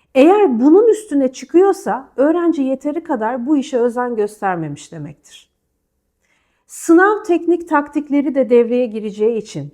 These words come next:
bunların çalışmalarına öncelik vermeniz gerekeceği için öncelikle temel eğitiminizin dört temel beceride her bir seviyede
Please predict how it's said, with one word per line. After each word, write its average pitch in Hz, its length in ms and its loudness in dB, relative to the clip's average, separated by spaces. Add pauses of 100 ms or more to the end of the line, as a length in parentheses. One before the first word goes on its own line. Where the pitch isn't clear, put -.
bunların 254 400 -2
çalışmalarına 226 840 -6
öncelik 208 540 -8
vermeniz 196 500 -8
gerekeceği 202 600 -6
için 202 300 -12 (360)
öncelikle 285 680 0
temel 277 380 -2
eğitiminizin 220 800 -6 (280)
dört 330 300 0
temel 196 400 -2
beceride 170 460 -6
her 269 460 -2
bir 220 140 -2
seviyede 185 720 -4